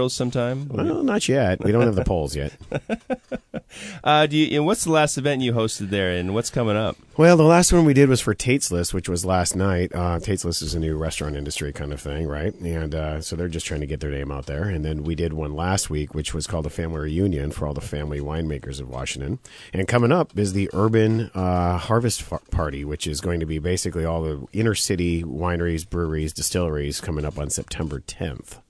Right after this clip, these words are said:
Speaker 1: Benefiting inner city kids?
Speaker 2: Uh, no. This is actually gonna be benefiting the A-,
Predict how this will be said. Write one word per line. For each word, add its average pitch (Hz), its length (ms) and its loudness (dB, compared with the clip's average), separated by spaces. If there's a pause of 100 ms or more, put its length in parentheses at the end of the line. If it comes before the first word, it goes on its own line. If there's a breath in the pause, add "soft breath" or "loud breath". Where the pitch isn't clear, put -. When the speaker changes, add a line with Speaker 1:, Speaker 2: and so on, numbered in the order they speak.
(100)
Speaker 1:
Benefiting 117 480 4
inner 113 140 4
city 107 200 0
kids? 107 400 -4 (340 loud breath)
Speaker 2:
Uh, 156 280 10
no. 107 140 6
This 104 420 -2
is 98 100 2
actually 98 320 2
gonna 95 160 2
be 92 120 2
benefiting 92 760 0
the 92 380 2
A-, 92 440 4